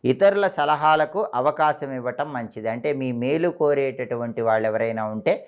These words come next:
వాళ్ళ సలహాలు వినే ప్రయత్నం చేయండి, మీకు అదృష్టం కలిసి వస్తుంది.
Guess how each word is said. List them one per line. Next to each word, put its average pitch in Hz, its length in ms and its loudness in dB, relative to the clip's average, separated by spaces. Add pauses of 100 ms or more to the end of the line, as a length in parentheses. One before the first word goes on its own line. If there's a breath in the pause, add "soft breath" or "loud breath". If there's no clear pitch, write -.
(280 loud breath)
వాళ్ళ 127 160 6 (120)
సలహాలు 160 500 2
వినే 151 180 -4 (100)
ప్రయత్నం 135 440 -4
చేయండి, 131 340 -4
మీకు 165 200 0
అదృష్టం 127 480 -4
కలిసి 120 220 -2
వస్తుంది. 101 460 -4